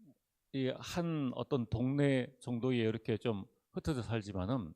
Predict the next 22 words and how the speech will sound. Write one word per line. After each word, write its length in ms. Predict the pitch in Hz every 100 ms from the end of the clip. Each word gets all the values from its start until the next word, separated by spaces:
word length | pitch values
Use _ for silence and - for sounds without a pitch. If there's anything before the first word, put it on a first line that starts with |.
| _
나중에는 800 | 135 113 127 185 139 110 139 78 _ _ _ _ _ _ _ _ _ _ _ -
여러분이 520 | 160 214 226 208 196
살고 400 | - 170 165 160
있는 320 | 147 135 107
옆집에 720 | 98 95 - 220 165 123 185 220 _
그 220 | - 123 - -
다민족들이 680 | - 120 156 143 - 113 101
이제 180 | 90 98
오게 220 | - 185 147
됩니다. 460 | 85 76 71 67 _ _ _ _
그러면은 540 | - 190 139 151 139 82 _ _ _ -
지금부터 600 | - 190 226 226 220 -
우리가 480 | 143 135 131 120 101 - _ -
되어질 500 | 185 202 190 160 139
미래를 400 | 110 139 151 135
보고 560 | 113 120 92 113 - _ -
이걸 200 | 101 127
준비를 440 | - 156 151 143
해야 140 | 147 156
된다는 400 | 113 92 98 107
거예요. 160 | - - _ _ _ _ _ _ -
교회도 680 | 143 156 180 139 135 -